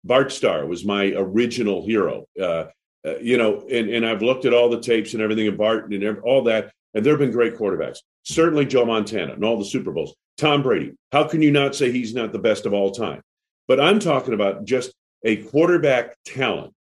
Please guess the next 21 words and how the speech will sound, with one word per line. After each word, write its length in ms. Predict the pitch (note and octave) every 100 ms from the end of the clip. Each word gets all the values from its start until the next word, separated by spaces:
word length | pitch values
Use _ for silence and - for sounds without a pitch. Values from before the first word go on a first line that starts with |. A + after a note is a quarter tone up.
| _ _ -
and, 200 | G#2 G#2+
and, 340 | A2 G#2 G#2+
and 180 | A2+ G2+
the 100 | G2
level 600 | G2+ C#3 D#3+ E3+ D3+ B2
that 180 | A2+ A2+
that 240 | A#2+ G#2
talent 400 | - C3 B2 F#2+
plays 400 | C3+ B2 A2+ G2+
at 220 | E2+ C#2+ _ _
year 520 | G#2+ B2+ D#3+ D3+ D3
after 240 | A2 G#2 G#2
year. 500 | F#2+ B2 F#2+ - - _ _ _ _
Um, 560 | G2+ G2+ F#2+ F2+ F2 - _ _
there's 580 | G#2 - G#2+ D3 G3 -
no 200 | C#3 D#3
question, 420 | D#3 C3+ C#3+ C#3
in 80 | G2+
my 160 | F#2+ A2
opinion, 600 | G2+ G#2+ F#2+ F2+ D#2 G2
that, 200 | G2